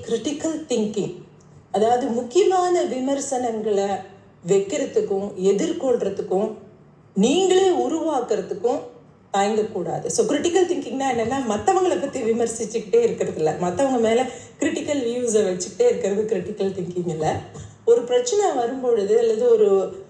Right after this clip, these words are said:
ஒரு தீர்வு உங்க முன்னாடி வரும்பொழுது, ஒரு வழி உங்க முன்னாடி பிறக்கும் பொழுது, இது ஏன் இப்படி இருக்கணும்?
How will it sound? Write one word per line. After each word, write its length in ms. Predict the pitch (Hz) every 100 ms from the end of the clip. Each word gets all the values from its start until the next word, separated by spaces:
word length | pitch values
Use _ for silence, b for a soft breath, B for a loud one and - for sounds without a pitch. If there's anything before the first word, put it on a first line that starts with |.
| -
ஒரு 220 | - 480 -
தீர்வு 360 | 330 403 359
உங்க 200 | 285 247
முன்னாடி 500 | 220 220 233 226 220
வரும்பொழுது, 600 | 190 185 196 185 180 185
ஒரு 120 | 196
வழி 320 | 190 226 339 359
உங்க 180 | 269
முன்னாடி 420 | 240 214 214 214 208
பிறக்கும் 460 | 208 202 214 214
பொழுது, 280 | 202 185 214
இது 140 | 214
ஏன் 300 | 262 440 311
இப்படி 160 | - 220
இருக்கணும்? 400 | 214 226 190 196